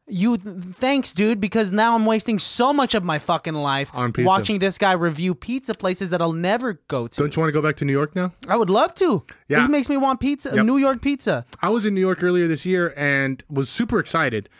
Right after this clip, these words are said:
Speaker 2: talking about pizza the whole time. I wanted to get pizza very badly. I had pizza every single day I was there, of course.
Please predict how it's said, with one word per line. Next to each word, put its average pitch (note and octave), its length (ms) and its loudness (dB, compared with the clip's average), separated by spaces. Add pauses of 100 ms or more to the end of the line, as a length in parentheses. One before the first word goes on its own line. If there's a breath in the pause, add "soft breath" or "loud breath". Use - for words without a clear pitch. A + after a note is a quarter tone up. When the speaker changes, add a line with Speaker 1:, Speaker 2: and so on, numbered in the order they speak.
(200 soft breath)
Speaker 2:
talking F3 240 -2
about D#3+ 160 0
pizza D#3+ 220 -2
the C3+ 80 -2
whole B2+ 140 -2
time. C3 260 -4
I - 20 -2
wanted C3 140 -2
to C3 60 -2
get B2+ 160 -2
pizza B2 220 -6
very A#2 180 -2
badly. A2 240 -4
I - 20 2
had D3+ 100 0
pizza D#3 200 -2
every B2+ 100 -4
single C3 160 -6
day A2+ 140 -6
I - 20 -6
was G2+ 80 -8
there, F#2 120 -12
of G#2 120 -10
course. - 260 -14